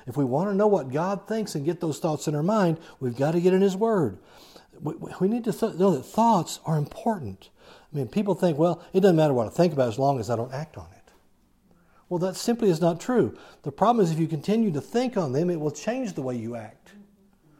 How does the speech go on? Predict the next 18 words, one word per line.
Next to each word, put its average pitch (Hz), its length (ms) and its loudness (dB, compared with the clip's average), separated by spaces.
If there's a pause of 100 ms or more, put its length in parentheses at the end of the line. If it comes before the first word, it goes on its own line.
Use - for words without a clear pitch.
(300)
It 156 60 -4
will 131 140 -4
change 214 360 -2
what 226 260 -2
you 226 80 2
do. 190 380 4 (280)
Thought, 202 420 0
thoughts - 360 2
will 139 120 -6
change, - 580 -6 (240)
change - 360 -6
to 190 100 0
make 214 200 -2
us - 140 -8
feel 247 360 -8
different. 98 500 -14 (840)
I - 40 -12
mean, 160 220 -4